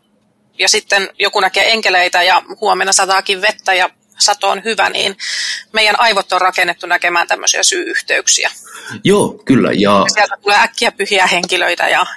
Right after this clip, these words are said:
Speaker 1: ja suuria shamaneja.
Speaker 2: Ehdottomasti, ehdottomasti se on, ja se on ilmeisesti palvellut meidän, äh, niin kuin, meidän lajimme selviytymistä. Äh, magiahan on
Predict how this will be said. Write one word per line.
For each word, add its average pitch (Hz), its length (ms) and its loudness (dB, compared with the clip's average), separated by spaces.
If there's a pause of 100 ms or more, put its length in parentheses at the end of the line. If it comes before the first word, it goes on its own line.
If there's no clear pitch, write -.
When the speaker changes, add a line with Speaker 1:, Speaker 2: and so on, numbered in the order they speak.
Speaker 1:
ja - 260 -2 (240)
suuria 185 360 -2
shamaneja. 107 260 2
Speaker 2:
Ehdottomasti, 92 580 -2
ehdottomasti 101 560 -2
se 101 200 0
on, 98 300 0 (720)
ja 123 120 2
se 139 160 4
on 135 360 4
ilmeisesti 143 500 2
palvellut 127 560 2
meidän, 82 320 0
äh, 82 880 -6 (460)
niin 123 260 -6
kuin, 80 320 -6 (680)
meidän 101 320 2
lajimme 104 380 2
selviytymistä. 90 960 0
Äh, - 140 -6 (1400)
magiahan 104 800 2
on 104 240 2